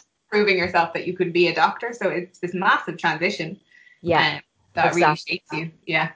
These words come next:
Speaker 2: Exactly. Like, I remember we had short cases at the end where these amazing patients, like, real life patients, came in and we had to do exams on them. And, um, it was the first time, like, we did so many practice exams on each other who were, like, we're all, you know, healthy young adults for the most part.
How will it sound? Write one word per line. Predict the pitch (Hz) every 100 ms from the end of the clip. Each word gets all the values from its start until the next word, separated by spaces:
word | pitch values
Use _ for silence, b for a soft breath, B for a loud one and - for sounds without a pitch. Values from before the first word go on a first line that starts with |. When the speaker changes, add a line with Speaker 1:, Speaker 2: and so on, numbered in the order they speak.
| _ _ _ -
Speaker 2:
Exactly. | 165 - 147 147 - 127
Like, | 170 170
I | 170
remember | 170 180 180 165 151 b b b b _
we | - 185
had | 156
short | 185 185 185
cases | 165 165 147
at | 143
the | 151
end | 147 147 143
where | 139 139 139 139
these | 139 143
amazing | 160 165 170 156 139 127
patients, | 143 143 147 139 -
like, | 135
real | 165 190
life | 170 151
patients, | 160 139 147
came | - 156
in | 143
and | 139
we |
had | 139
to | 131
do | 127
exams | 135 147 135 143
on | 139 139
them. | 135 131
And, | 131 - B B B B _
um, | 147 143 135 131 127 147
it |
was | 160
the | -
first | 180 -
time, | 185 165 156 - - -
like, | 175
we | 190
did | 175 170
so | 196 208
many | 220 220
practice | - 180 - 202
exams | 165 156 151 160
on | 156
each | 160 -
other | 190 240 285 247
who | 202 185
were, | 175
like, | 180
we're | 175 185
all, | 185 165
you | 165
know, | 143
healthy | 139 143 156 165
young | 151 147
adults | 143 151 147 -
for | - 156
the |
most | 147 151 -
part. | 170 151 147